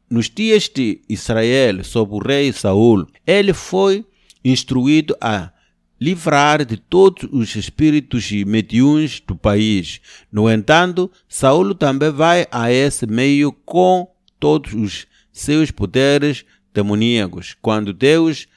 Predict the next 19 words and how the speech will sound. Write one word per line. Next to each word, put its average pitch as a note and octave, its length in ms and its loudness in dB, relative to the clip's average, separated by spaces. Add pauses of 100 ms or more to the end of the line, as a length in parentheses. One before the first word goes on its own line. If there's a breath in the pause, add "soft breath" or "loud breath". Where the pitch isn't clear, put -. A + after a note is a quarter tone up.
(180)
não C#3+ 220 0
responde C3 680 -4
mais A#2 520 -4
a G2+ 160 -2
ele. G2+ 400 -2 (500)
Lemos F#3 500 0
isso D#3+ 400 0
em B2+ 120 -2
primeiro A#2 400 -2
Samuel, B2 520 -2
capítulo B2+ 360 -10
vinte C3 380 -10
e - 60 -12 (840)
oito, E3 580 2 (280 soft breath)
versículos A#2 520 -4
três D3+ 460 -2
a G2+ 180 -2
onze. G#2+ 520 -2 (500 soft breath)
Ora, B2+ 480 0